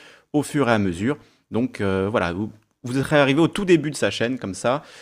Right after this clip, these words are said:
et ben, abonnez-vous, euh, donnez-lui un peu de force, et, et on a hâte de voir, euh, ce qu'elle va nous proposer par la suite. Donc voilà, ça c'était mes deux petites suggestions de mon côté. Maintenant, j'ai envie de voir ce que vous, euh, vous allez nous proposer. Qu'est-ce que vous, de votre côté,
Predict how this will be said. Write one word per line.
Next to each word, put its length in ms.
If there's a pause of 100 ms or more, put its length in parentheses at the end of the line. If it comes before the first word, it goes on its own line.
(160)
et 240
ben, 160
abonnez-vous, 600 (560)
euh, 100
donnez-lui 300
un 80
peu 140
de 40
force, 520
et, 560
et 40
on 120
a 40
hâte 120
de 80
voir, 300
euh, 200
ce 80
qu'elle 160
va 80
nous 100
proposer 520 (560)
par 160
la 120
suite. 400
Donc 140
voilà, 120
ça 80
c'était 220
mes 100
deux 160
petites 180
suggestions 720 (960)
de 120
mon 120
côté. 260
Maintenant, 420
j'ai 100
envie 180
de 100
voir 260
ce 80
que 160
vous, 580
euh, 340
vous 220
allez 160
nous 100
proposer. 640
Qu'est-ce 240
que 120
vous, 600
de 80
votre 180
côté, 400